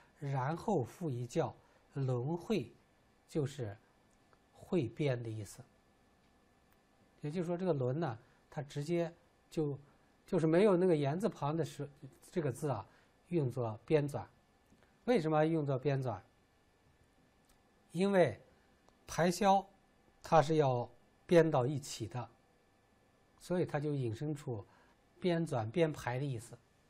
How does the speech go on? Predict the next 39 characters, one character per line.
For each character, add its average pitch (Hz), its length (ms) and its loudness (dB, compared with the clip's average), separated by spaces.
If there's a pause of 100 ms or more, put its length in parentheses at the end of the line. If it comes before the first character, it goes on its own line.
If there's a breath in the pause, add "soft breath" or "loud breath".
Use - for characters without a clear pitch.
(160)
啊。 110 180 -18 (540 soft breath)
所 165 160 2
以 - 20 2
这 160 80 0
个 170 80 6
轮 139 240 2
会 143 220 0
就 143 140 -2
是 123 200 -4 (680 soft breath)
汇 165 180 0
编 143 320 2 (680)
啊。 113 280 -18 (260)
那 214 140 4
“言 156 300 4
论” 277 220 2
的 185 100 2
意 165 160 2
思 147 180 -2
是 131 340 0
怎 - 140 -8
么 127 100 -2
来 117 200 -2
的 131 100 -2
呢？ 113 300 -6 (320 soft breath)
因 226 200 0
为 202 220 0
你 147 200 -2
这 220 100 -4
个 175 160 0 (220)
编 240 260 6
排 185 240 2
到 196 140 8
一 175 100 4
块 196 240 4
的 180 100 2
这 180 80 -2
个 180 140 4
竹 156 300 -2
简， 127 440 -2